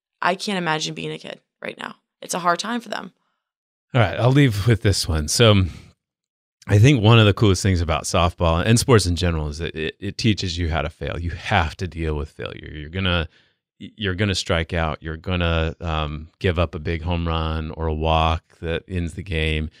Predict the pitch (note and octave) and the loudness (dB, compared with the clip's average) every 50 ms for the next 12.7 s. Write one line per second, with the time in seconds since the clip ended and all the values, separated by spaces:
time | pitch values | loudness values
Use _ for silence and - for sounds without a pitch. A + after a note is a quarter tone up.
0 | _ _ _ _ _ - F#2+ F#2+ F#2 G2+ G2+ F#2 F2 F2+ F2+ F2 F2 F2 E2 D#2 | _ _ _ _ _ -4 -2 0 2 2 2 4 4 4 4 4 4 2 0 -2
1 | - - - F2+ D#2+ D#2+ F2 E2+ E2+ E2+ E2 E2 D#2+ - - - - - - - | -6 -6 -4 -4 -2 -2 0 0 0 0 0 -2 -4 -6 -10 -12 -12 -4 2 6
2 | C3 B2 G#2+ F#2 F2+ F2+ - F2+ F#2 F2+ E2 - - G2+ F#2+ F#2 F2 E2+ E2 D#2 | 8 8 8 8 6 4 2 0 -2 -2 -2 2 4 6 6 6 6 4 2 0
3 | D#2 - - _ _ _ _ _ _ _ _ _ - F2+ G2 F#2+ F#2 - G2 F#2+ | -2 -4 -8 _ _ _ _ _ _ _ _ _ 0 4 4 4 4 4 4 6
4 | - F2+ F2 - - - - A#2 A2+ D#3 C#3+ G2+ F2+ - - D3 C3 A2 G#2+ - | 4 4 4 0 -4 0 2 4 6 6 6 6 4 4 4 4 4 4 2 2
5 | - A2 - - G2+ G2 F#2+ E2+ - G2 F#2 E2+ - - F2 F#2+ G#2 F#2 C#2 C#2 | 2 2 4 4 4 4 4 4 4 2 0 0 0 0 0 2 4 4 4 2
6 | D2 - - _ _ _ _ _ _ _ _ _ _ _ _ _ _ - A2+ G#2 | 0 -4 -10 _ _ _ _ _ _ _ _ _ _ _ _ _ _ -4 0 4
7 | A#2+ E3 F#3+ F#3 B2+ A2 A2+ A#2 G#2+ G#2 G2+ G2 G2 F#2 F#2 E2+ D2+ E2 D2+ C#2+ | 4 6 6 4 2 2 2 4 4 6 6 6 4 4 0 -2 -4 -4 -4 -4
8 | C#2 - - - F#2 F2 D#2+ C#2+ - - - - G2 F2+ E2+ D#2+ D#2+ D2+ C#2+ C#2 | -6 -6 0 2 2 4 2 0 -4 -8 -6 0 2 2 2 2 2 0 0 -2
9 | C2 C2+ - _ _ _ _ _ _ _ _ - F2 E2+ F#2+ F2+ E2 D2+ - - | -4 -8 -10 _ _ _ _ _ _ _ _ -6 -2 0 0 0 0 -2 -4 -2
10 | F#2+ F2 E2 D#2+ D2+ D2+ C#2+ D#2+ E2 D#2 D2 D2 C#2+ F2 - - G#2 F#2 F2 D#2+ | 0 2 2 2 0 0 0 0 0 0 0 0 -2 -4 -2 2 2 2 2 2
11 | - - _ _ _ _ _ _ _ _ _ - F2+ D#2 - - F#2+ F#2 F2+ E2 | -4 -10 _ _ _ _ _ _ _ _ _ -6 -6 -6 -6 -2 -2 0 0 -2
12 | - _ _ _ - G2 F2+ F#2 F#2 F2 E2 F2 - - | -4 _ _ _ -4 2 2 4 4 4 0 -4 -10 -16